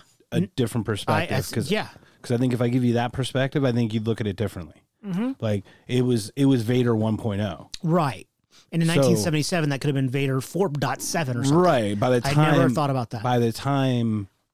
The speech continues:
Speaker 2: That we see him later.
Speaker 1: Right, because really what has to happen in between? Rogue One has to happen.
Speaker 2: Yeah.
Speaker 1: And, and then the beginning of,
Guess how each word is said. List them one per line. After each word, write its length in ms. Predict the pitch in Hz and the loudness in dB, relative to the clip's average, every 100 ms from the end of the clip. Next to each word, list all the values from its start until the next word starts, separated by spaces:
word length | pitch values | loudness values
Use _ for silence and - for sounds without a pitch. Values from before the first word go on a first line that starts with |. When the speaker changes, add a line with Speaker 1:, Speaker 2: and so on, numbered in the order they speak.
| _ _ _ _ _ _ _ _ - | _ _ _ _ _ _ _ _ -6
Speaker 2:
That 100 | 143 | -2
we 100 | 143 | -2
see 320 | - 175 160 | -2 -2 0
him 180 | 147 139 | 2 2
later. 380 | 160 143 143 139 | 0 0 -2 0
Speaker 1:
Right, 240 | 160 196 | 2 2
because 320 | 131 131 123 | 2 0 -2
really 340 | 113 139 233 151 | 2 2 4 4
what 200 | 117 127 | 2 0
has 240 | 139 123 | -2 -4
to 80 | 120 | -4
happen 360 | 127 113 104 98 | -4 -4 -4 -4
in 120 | 95 | -4
between? 380 | 92 - 85 - _ _ _ - | -8 -10 -12 -14 _ _ _ -6
Rogue 320 | 104 147 156 | 0 2 2
One 180 | 120 113 | 0 0
has 220 | 98 90 | -2 -6
to 60 | 92 | -8
happen. 460 | 87 82 90 95 - | -8 -10 -10 -12 -12
Speaker 2:
Yeah. 380 | - 147 131 147 - _ - | -4 -2 0 -4 -8 _ -6
Speaker 1:
And, 440 | 127 120 107 104 - | -2 0 -2 -4 -8
and 200 | 117 117 | -2 0
then 120 | 113 107 | 0 0
the 80 | |
beginning 380 | 104 101 104 101 | 0 -2 -4 -4
of, 180 | 95 92 | -6 -8